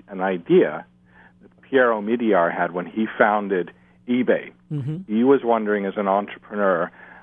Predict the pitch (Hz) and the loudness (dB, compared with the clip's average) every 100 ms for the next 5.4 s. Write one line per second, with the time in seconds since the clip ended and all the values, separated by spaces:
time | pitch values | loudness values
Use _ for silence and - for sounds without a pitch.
0 | - 95 92 95 95 95 - 127 135 147 | -8 -2 2 4 2 0 -2 2 2 0
1 | - 131 135 - 120 113 107 - 117 - | -4 -10 -10 -4 0 0 0 0 -2 2
2 | 180 117 113 - _ _ _ _ _ _ | 0 0 -4 -14 _ _ _ _ _ _
3 | - 107 104 127 160 175 85 90 98 95 | -12 -10 -6 -2 2 2 0 -4 -4 -4
4 | 92 113 101 - 113 104 95 104 95 - | 0 0 0 0 2 2 0 -4 -6 -6
5 | - 131 98 76 | -6 0 0 -2